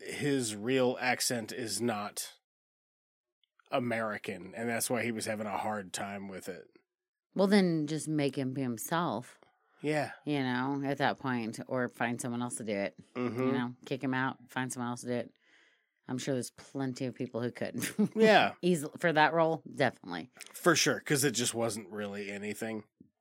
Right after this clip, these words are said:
Speaker 2: No, he had no story. They're like, "Oh, hey, meet my, <laughs> meet my fiance. I met him six weeks ago," and then that's it.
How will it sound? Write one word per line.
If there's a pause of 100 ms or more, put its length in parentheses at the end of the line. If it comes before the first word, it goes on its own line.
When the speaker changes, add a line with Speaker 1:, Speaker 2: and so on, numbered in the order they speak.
(240)
Speaker 2:
No,
he
had
no
story.
They're
like, (360)
"Oh,
hey,
meet
my, (260)
<laughs>
meet
my
fiance. (420)
I
met
him
six
weeks
ago,"
and
then (420)
that's
it.